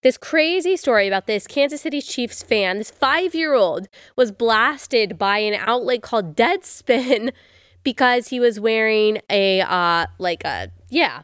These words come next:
whatever that is. What is it? Headdress? A headdress. You can see it on there. And you can see that Deadspin, the tweet, they put up a picture of this kid's profile.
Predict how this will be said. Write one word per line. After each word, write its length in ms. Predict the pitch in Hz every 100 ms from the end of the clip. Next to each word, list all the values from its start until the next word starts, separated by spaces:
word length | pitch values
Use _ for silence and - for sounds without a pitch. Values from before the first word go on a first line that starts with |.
| _
whatever 400 | 214 269 269 196
that 240 | 180 156 156
is. 320 | 156 170 -
What 180 | 220 262
is 160 | 269 277
it? 140 | 285
Headdress? 720 | 233 254 226 262 285 330 - - - _ _ _ _ _ _ -
A 80 | 233
headdress. 720 | 226 180 175 143 170 - - - _ _ _ _
You 300 | - 131 220
can 220 | 220 254 233
see 240 | - 240
it 40 |
on 180 | 214 196
there. 200 | 196 190 - - - _
And 420 | 247 233 226 220 240
you 160 | 254
can 180 | 247 285
see 400 | 233 - 330 269
that 240 | 247 233 202
Deadspin, 880 | 262 311 - - 220 196 196 208
the 80 | 214
tweet, 580 | - - 330 233 208 - - - - _
they 320 | 240 226 220 220
put 240 | - 311
up 160 | 311 311
a 60 |
picture 420 | - 285 - 277 247
of 240 | 233 214
this 400 | 240 226 - -
kid's 320 | - 262 185
profile. 840 | - 262 226 - 175 151 147 180